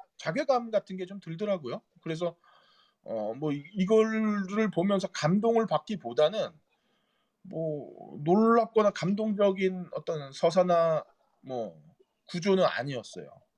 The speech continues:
그래서 뭐 늘 중박 이상은 치는 그 로나 워드의 예상 수준에서 벗어나지 않는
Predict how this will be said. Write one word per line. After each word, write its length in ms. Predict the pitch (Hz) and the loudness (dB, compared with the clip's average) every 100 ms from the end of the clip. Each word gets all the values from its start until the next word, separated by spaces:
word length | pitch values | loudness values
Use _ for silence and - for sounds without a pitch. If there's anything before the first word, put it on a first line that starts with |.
| _ _ | _ _
그래서 280 | 110 107 101 _ - - _ | -14 -12 -12 _ -20 -20 _
뭐 260 | - 101 95 | -6 -4 2
늘 200 | 160 190 | 2 2
중박 440 | - 196 220 220 196 | 2 4 4 2 0
이상은 300 | 190 185 175 | 0 0 -6
치는 300 | 160 156 143 | -12 -12 -10
그 80 | 127 120 | -10 -2
로나 460 | 180 226 214 202 196 | 2 4 6 6 4
워드의 580 | 185 156 160 156 139 110 | 2 -2 -4 -8 -10 -10
예상 320 | 120 175 170 | -6 -6 -8
수준에서 440 | 156 147 131 123 | -20 -18 -16 -16
벗어나지 580 | 110 104 110 107 101 107 | -20 -16 -14 -14 -10 -4
않는 460 | - 127 151 143 | -4 -4 -8 -8